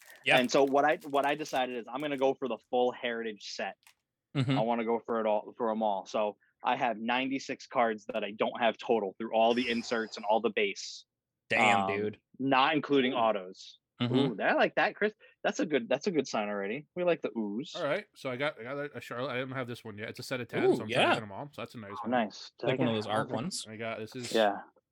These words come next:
Speaker 3: nice.
Speaker 1: A little Alexa Bliss.
Speaker 3: Various reasons.
Speaker 2: Over.
Speaker 3: Um,
Speaker 1: Mm-hmm, mm-hmm.
Speaker 3: and then a little King Woods action.
Speaker 1: Ooh.
Speaker 3: On card
Speaker 2: Auto?
Speaker 3: auto.
Speaker 2: What is that?
Speaker 1: Auto, what is it? Yeah.
Speaker 3: One ninety-nine.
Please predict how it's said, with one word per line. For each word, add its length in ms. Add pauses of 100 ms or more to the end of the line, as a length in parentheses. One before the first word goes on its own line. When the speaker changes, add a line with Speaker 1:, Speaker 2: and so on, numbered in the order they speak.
(320)
Speaker 3:
nice. 440 (840)
Speaker 1:
A 40
little 280
Alexa 340
Bliss. 480 (120)
Speaker 3:
Various 340
reasons. 320 (240)
Speaker 2:
Over. 340 (200)
Speaker 3:
Um, 80
Speaker 1:
Mm-hmm, 380
mm-hmm. 80 (1300)
Speaker 3:
and 120
then 360 (1160)
a 40
little 300 (380)
King 180
Woods 180
action. 400 (580)
Speaker 1:
Ooh. 840
Speaker 3:
On 140
card 160
Speaker 2:
Auto? 220
Speaker 3:
auto. 80
Speaker 2:
What 120
is 60
that? 280
Speaker 1:
Auto, 160
what 140
is 120
it? 100
Yeah. 240
Speaker 3:
One 100
ninety-nine. 420